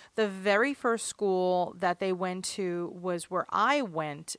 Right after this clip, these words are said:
to grammar school, and I was so excited because the kindergarten teacher that they had, and yes, they were in the same class for the first time,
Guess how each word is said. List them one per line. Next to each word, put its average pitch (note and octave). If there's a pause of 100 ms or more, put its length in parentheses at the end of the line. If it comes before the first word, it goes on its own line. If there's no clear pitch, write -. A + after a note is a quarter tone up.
to F3
grammar D#3+
school, D#3+
and D#3+
I -
was F#3+
so C4
excited G#3 (320)
because A3+
the A3+
kindergarten B3+
teacher A3+
that G3
they F#3
had, E3
and G3+
yes, F3
they E3+
were E3
in G#3
the B3+
same A#3
class F#3
for -
the F3+
first E3
time, D#3+